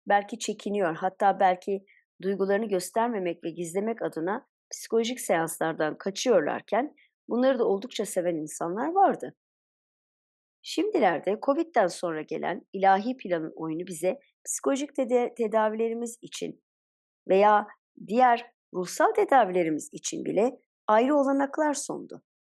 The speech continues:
Artık evimizden istediğimiz zaman online bir psikologla veya bir ruhsal liderle görüşebiliyoruz. Hatta gerekirse duygularımızı gizleyerek, yani belki de ağlarken video görüntümüzü kapatarak kendimizi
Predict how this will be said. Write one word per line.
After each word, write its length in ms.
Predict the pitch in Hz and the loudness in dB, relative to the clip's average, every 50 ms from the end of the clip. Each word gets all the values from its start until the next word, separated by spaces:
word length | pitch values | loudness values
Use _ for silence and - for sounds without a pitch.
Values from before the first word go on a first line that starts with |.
| _ - | _ 2
Artık 280 | 190 196 190 190 214 - - | 2 2 2 2 -4 -2 0
evimizden 540 | 190 185 190 190 180 180 185 214 214 214 - | 0 0 0 -2 -2 -2 0 0 0 0 -2
istediğimiz 640 | - - - - 170 165 175 180 220 247 285 302 - | -10 -12 -8 -8 -6 -4 -2 -2 0 -2 -2 -4 -2
zaman 400 | - 247 208 185 190 220 254 _ _ _ _ _ _ _ _ _ - | -4 -2 0 0 -2 -2 -4 _ _ _ _ _ _ _ _ _ 2
online 500 | 214 247 302 294 254 180 175 185 190 - _ _ _ _ _ _ _ _ - - | 2 2 2 2 0 0 -2 -2 -6 -10 _ _ _ _ _ _ _ _ -12 -8
bir 200 | 214 240 220 - | -8 -8 -8 -8
psikologla 760 | - - - 262 233 - 240 247 247 247 247 - - 151 | -10 -8 -8 -4 0 2 2 2 2 0 -2 -4 -4 0
veya 320 | 160 180 185 185 190 196 196 | 2 4 4 6 4 4 2
bir 140 | 220 226 214 | -2 -6 -6
ruhsal 420 | 220 214 214 - 262 254 254 240 | -6 -8 -6 0 2 2 2 2
liderle 320 | 208 175 - 165 170 180 | -2 -6 -6 -6 -6 -6
görüşebiliyoruz. 840 | 190 202 202 196 196 - 233 247 269 320 294 185 - - - - _ _ _ _ _ _ _ _ _ _ _ _ _ _ _ _ _ _ _ _ _ - | -4 -2 -2 -2 -2 -4 -8 -6 -6 -4 -4 -4 -6 -8 -20 -20 _ _ _ _ _ _ _ _ _ _ _ _ _ _ _ _ _ _ _ _ _ -6
Hatta 240 | - 233 233 311 320 | -6 0 2 2 2
gerekirse 640 | 262 269 294 285 311 302 - 440 427 - 415 - | 2 0 0 0 0 2 2 0 2 2 -2 0
duygularımızı 540 | - 277 254 - 262 269 262 277 269 - 302 | 0 -2 -4 0 0 0 0 0 -4 -6 -8
gizleyerek, 600 | 247 240 233 214 214 262 285 294 262 254 262 - | -8 -8 -8 -8 -4 -4 -2 0 -2 -2 0 2
yani 240 | 202 214 214 220 214 | 2 2 2 2 0
belki 260 | 226 220 220 220 233 | 0 0 0 0 -2
de 60 | 233 - - | -4 -2 0
ağlarken 600 | 202 196 190 190 220 240 254 247 - 233 202 185 | 0 0 2 4 4 2 2 2 0 -2 -2 -2
video 280 | 180 180 208 233 233 196 | -6 -10 -8 -8 -8 -2
görüntümüzü 560 | 220 214 196 190 185 - 196 190 180 180 190 | -2 -2 -2 -2 -6 -10 -12 -12 -12 -10 -6
kapatarak 560 | - 202 185 - 220 - 226 180 185 175 175 | -4 -4 -2 -2 -2 0 0 0 0 0 -2
kendimizi 600 | - 185 175 170 175 175 170 165 - 240 262 277 | -2 -2 0 0 0 -4 -4 -6 -4 -4 -4 -4